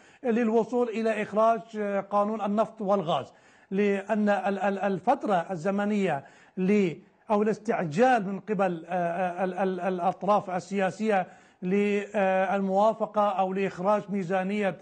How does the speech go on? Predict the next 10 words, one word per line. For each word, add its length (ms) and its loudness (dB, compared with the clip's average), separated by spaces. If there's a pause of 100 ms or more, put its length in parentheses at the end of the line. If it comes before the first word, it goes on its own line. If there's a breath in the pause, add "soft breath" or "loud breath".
العراق 600 0 (320 soft breath)
هي 380 2 (400 loud breath)
الملف 580 2
الساخن 560 0
والذي 560 0
يفرض 480 0
على 160 0
الساحة 440 -2
العراقية. 560 -2
لذلك، 680 0